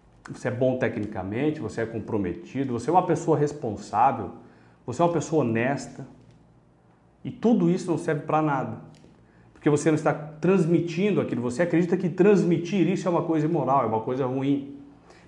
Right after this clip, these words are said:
Pois eu te digo, é justo, honesto e necessário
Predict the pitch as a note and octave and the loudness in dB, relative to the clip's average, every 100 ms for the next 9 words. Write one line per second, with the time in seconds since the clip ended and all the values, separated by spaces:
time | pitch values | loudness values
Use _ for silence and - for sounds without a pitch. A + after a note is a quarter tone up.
0 | - C3 D3+ D#3 C#3 A2 D3+ C3+ F#2+ - | 0 4 4 2 -2 0 -2 -2 -8 -12
1 | - - - - _ _ B2 G#2+ G2+ D#3+ | -20 -20 -20 -20 _ _ -6 -4 0 2
2 | G#3 - E3+ D#3 C3+ A2+ A#2+ E3+ - - | 2 0 -6 0 2 4 4 2 0 -2
3 | C#3 C3 D#3 - C#3+ - - - B2 A#2 | 0 2 0 -2 -6 -6 -10 0 4 6
4 | G#2 E2+ - | 4 -4 -8